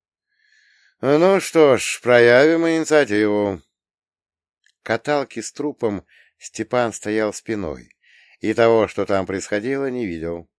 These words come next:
А зря. Для начала правая рука парня вдруг дернулась.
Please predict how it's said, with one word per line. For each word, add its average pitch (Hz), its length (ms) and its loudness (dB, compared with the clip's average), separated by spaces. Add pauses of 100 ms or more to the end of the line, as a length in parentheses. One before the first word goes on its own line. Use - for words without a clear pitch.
(760)
А 135 100 -8
зря. 98 280 -10 (3000)
Для 107 240 -2
начала 160 540 -2
правая 127 520 0
рука 113 280 -2
парня 139 500 -2
вдруг 101 320 -8
дернулась. - 640 -12